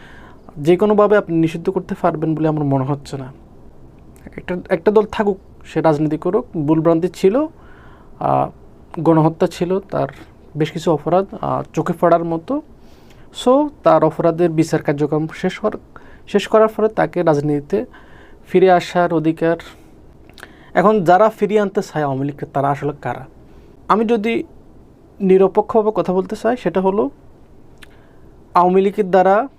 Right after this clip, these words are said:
ন্যূনতম যারা বেনিফিট পেয়েছে, তারা কখনো চাইবে না আওয়ামী লীগ নিষিদ্ধ হোক।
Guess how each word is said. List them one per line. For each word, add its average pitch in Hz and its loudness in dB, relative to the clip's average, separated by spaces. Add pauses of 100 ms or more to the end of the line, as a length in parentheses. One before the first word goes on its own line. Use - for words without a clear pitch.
(440)
ন্যূনতম 175 0
যারা 156 2
বেনিফিট 160 0
পেয়েছে, 214 -2 (640)
তারা 156 2
কখনো 165 -2
চাইবে 160 -4
না 156 -2
আওয়ামী 139 -2
লীগ 151 -6
নিষিদ্ধ 139 -10
হোক। 139 -16